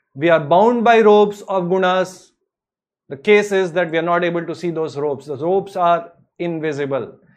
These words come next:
So first principle is pray for release. Very good. Thank you very much for participating and typing out. So after the session, as I mentioned, we'll be covering only three principles.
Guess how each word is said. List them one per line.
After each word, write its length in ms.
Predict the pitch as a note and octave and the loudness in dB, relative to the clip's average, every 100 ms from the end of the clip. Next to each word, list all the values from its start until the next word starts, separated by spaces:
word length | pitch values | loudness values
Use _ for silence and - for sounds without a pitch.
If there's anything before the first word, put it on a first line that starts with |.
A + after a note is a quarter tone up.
| _ _ | _ _
So 160 | _ D#3 | _ -8
first 280 | - A#3+ A#3+ | -2 -2 -2
principle 500 | A3+ G#3+ A3 G3+ F#3+ | -4 -2 -2 -2 0
is 220 | G3 F#3 | -2 -4
pray 440 | - - G3+ A3+ | -18 -2 2 2
for 440 | A3 G#3+ G3+ G3+ G3+ | 0 0 2 2 0
release. 460 | E3 E3+ F#3 D#3+ B2+ | -4 2 2 2 0
Very 240 | E3 F3+ | 2 2
good. 260 | F3+ F#3 F#3 | 2 -2 -4
Thank 240 | F3+ F3+ | -6 -4
you 60 | G3+ | -2
very 160 | G3 F#3+ | 0 0
much 240 | G3 G3 | 0 -2
for 200 | - F#3 F3 | -4 -4 -2
participating 720 | F3 F3 F3 - F3+ F3+ G3+ | -2 -2 -6 -6 -6 -4 -6
and 340 | E3+ E3 E3 D#3 _ _ _ _ _ _ _ _ _ _ _ _ _ _ _ _ _ _ _ _ _ _ _ _ _ | -6 -6 -6 -12 _ _ _ _ _ _ _ _ _ _ _ _ _ _ _ _ _ _ _ _ _ _ _ _ _
typing 340 | F3+ F#3 G#3+ | 0 0 0
out. 340 | F#3+ F#3+ F#3 - _ _ _ _ _ _ _ _ _ _ _ _ _ _ _ _ _ _ _ _ | 2 2 0 -10 _ _ _ _ _ _ _ _ _ _ _ _ _ _ _ _ _ _ _ _
So 160 | _ G#3 | _ 0
after 220 | G#3 D4 | 0 0
the 120 | C#4 | -4
session, 540 | A3 G#3+ A3 A3+ - _ - | -2 -4 -2 -8 -10 _ -6
as 160 | F#3 | -4
I 40 | G3+ | -2
mentioned, 400 | G3+ G#3+ A#3 G#3+ | -2 -4 -4 -4
we'll 140 | G#3+ | -2
be 100 | G3 | -4
covering 360 | G3+ G3+ G#3+ G#3 | -4 -2 -2 -2
only 300 | A3 C4 C4+ | -4 -4 -6
three 240 | G3+ B3 | -4 -4
principles. 800 | A3 G#3 F3 F#3+ G3 A#3 - - | -2 -4 -4 -4 -4 -6 -8 -20